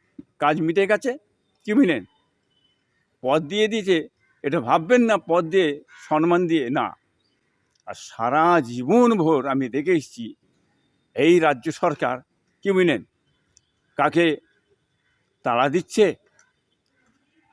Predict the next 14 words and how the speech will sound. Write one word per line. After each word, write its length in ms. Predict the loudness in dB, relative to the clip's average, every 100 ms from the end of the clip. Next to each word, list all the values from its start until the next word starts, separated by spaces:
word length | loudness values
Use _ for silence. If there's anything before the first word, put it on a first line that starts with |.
| -2
কাকে 300 | -2 2 0 -2 _ _ _ _ _ _ _ -12
বের 240 | -2 0 4
করে 140 | 2 2
দিচ্ছে, 300 | -6 -2 -2 -2 _ _ _ -4
কি 40 | 2
বুঝলেন, 260 | 4 2 0 -10 _ _ _ _ -10
কাকে 200 | -6 -6 -6
ছোট 120 | -4 0
বড় 100 | 0 0
কথাবার্তা 420 | 0 0 0 0 0
বলছে, 240 | 0 0 -2 -4 _ _ _ _ _ _ -6
প্রশাসন 440 | -6 0 0 2 2 2
নিয়ে 160 | 0 -2
থেকে, 220 | -6 -6